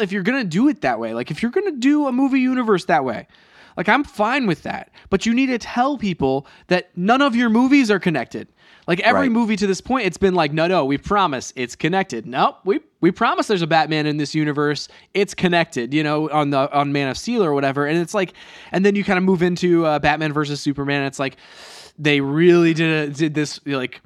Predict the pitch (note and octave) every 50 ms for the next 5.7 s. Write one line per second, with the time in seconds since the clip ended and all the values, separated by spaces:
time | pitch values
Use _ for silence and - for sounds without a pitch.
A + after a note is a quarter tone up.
0 | _ _ - D3 - E3 C3+ C#3 C#3+ D3 D3 D3 C3+ - D3+ C#3+ D3+ C#3+ C#3+ C3+
1 | C3 B2+ A#2+ D3 F3 E3+ D3 C#3 B2+ - C3 B2 - F3+ F#3 E3+ D#3 C#3 - -
2 | - _ - - - - _ - F#3 G3+ G3 G3 G#3 G3+ F#3+ F#3 G#3 G#3 G3 F#3
3 | D3 - F3+ F#3 F3 E3 C3+ C3+ C3 C#3+ C#3+ - D3+ C3+ B2+ C3+ C3+ C3+ B2+ C3
4 | B2+ B2 B2 B2 A#2+ A#2 B2 C3+ B2+ C3 B2+ C#3 D3+ E3+ E3+ D#3+ D#3+ E3 D#3+ D3
5 | - - E3 D3 C3+ D3+ D3+ D3+ D#3 D#3 D#3 D#3 D#3